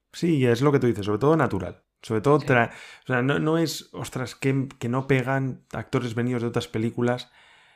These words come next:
Speaker 1: Pues precisamente lo que hacen es darle argumento a la película y darle,
Speaker 2: Claro.
Speaker 1: digamos, una, mm, situación en la saga brutal, porque es que estamos vi-, diciendo que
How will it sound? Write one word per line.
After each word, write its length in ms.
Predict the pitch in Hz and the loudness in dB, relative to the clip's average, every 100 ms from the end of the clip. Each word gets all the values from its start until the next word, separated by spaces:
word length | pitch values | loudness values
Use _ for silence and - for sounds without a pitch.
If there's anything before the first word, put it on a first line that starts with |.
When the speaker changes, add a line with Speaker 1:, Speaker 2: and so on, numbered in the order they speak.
| _ | _
Speaker 1:
Pues 140 | - 107 | -6 0
precisamente 640 | 123 151 190 185 202 214 _ | 2 4 2 2 0 -2 _
lo 180 | 110 110 | -2 -2
que 60 | 147 | -2
hacen 200 | 165 170 | -2 -2
es 340 | 185 - _ _ | -4 -8 _ _
darle 600 | 117 123 165 175 180 180 | -4 0 0 2 -2 -2
argumento 800 | - 127 117 139 208 240 254 - _ | 0 0 2 0 0 -2 -8 -12 _
a 100 | - | -8
la 100 | 104 92 | -6 -6
película 440 | 87 - - - _ | -10 -12 -20 -20 _
y 80 | 135 | 0
darle, 400 | 139 160 180 180 - _ | 2 2 0 -2 -8 _
Speaker 2:
Claro. 160 | 95 - | -16 -8
Speaker 1:
digamos, 520 | 117 123 147 156 - - | -4 0 0 -2 -6 -4
una, 480 | 147 160 - - _ _ | -2 0 -2 -8 _ _
mm, 560 | 143 85 82 78 73 69 | -12 -8 -6 -4 -4 -6
situación 640 | - 131 123 110 - 131 104 | -2 -2 0 0 2 0 0
en 140 | 98 | -4
la 100 | 98 | -6
saga 480 | - 147 165 208 - _ _ _ _ | -6 -6 -6 -10 -14 _ _ _ _
brutal, 500 | 120 117 135 107 90 | 0 4 4 2 0
porque 200 | 110 - | -4 -4
es 80 | - | -4
que 200 | 113 - | -6 -6
estamos 340 | - 151 165 | -6 -4 -4
vi-, 140 | 160 175 | 0 -2
diciendo 460 | 151 151 175 107 | -2 -2 0 -2
que 180 | 90 92 | -4 -10